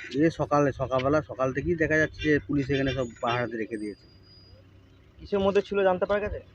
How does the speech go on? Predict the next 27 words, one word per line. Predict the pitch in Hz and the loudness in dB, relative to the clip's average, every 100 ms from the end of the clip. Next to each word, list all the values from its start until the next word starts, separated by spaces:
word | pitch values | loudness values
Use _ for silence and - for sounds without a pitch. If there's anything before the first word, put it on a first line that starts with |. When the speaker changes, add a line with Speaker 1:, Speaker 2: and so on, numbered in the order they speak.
| - | -4
Speaker 1:
জারে, | 143 147 143 | 2 4 4
জার, | 139 | 4
যা | 127 | 2
প্লাস্টিক | 127 143 135 - 139 | 0 -2 -2 -2 0
জারের | 127 127 | 2 2
মধ্যে। | 120 98 - - - - - - - - - - - - - - | 0 -2 -10 -20 -20 -20 -20 -20 -20 -20 -20 -20 -20 -20 -12 -10
Speaker 2:
কি | - | -2
ছিল | 196 208 | 2 4
সেটা | 208 | 4
জানতে | 202 202 | 2 2
পেরেছেন? | 208 180 110 - 131 | 0 -2 -4 -6 2
Speaker 1:
বোম | 175 196 | 4 4
ছিল। | 208 226 247 - - - - - - - - - - 392 - - - - - 165 | 2 -2 -4 -10 -18 -20 -20 -20 -20 -20 -20 -20 -20 -18 -18 -20 -20 -20 -8 -6
Speaker 2:
কতগুলো | 156 190 185 220 - - - - - | -2 0 2 0 -2 -16 -20 -20 -10
জানতে | 175 180 | -6 -4
পেরেছেন? | 190 185 123 - - - | -6 -8 -12 -16 -20 -10
Speaker 1:
ও | 135 165 185 | 2 4 4
কে | - - 156 | 0 2 4
কাছে | 151 131 170 | 4 2 0
পাশে | 156 143 151 | 0 -2 0
কাছে | 143 123 | -2 0
কেউ | 151 | 0
গেছে, | 135 127 156 | 0 0 0
ভয়ে | 123 135 | 0 2
কেউ | 139 135 | 2 2
যায়নি | 123 123 123 | 2 2 -2
তো। | - | -6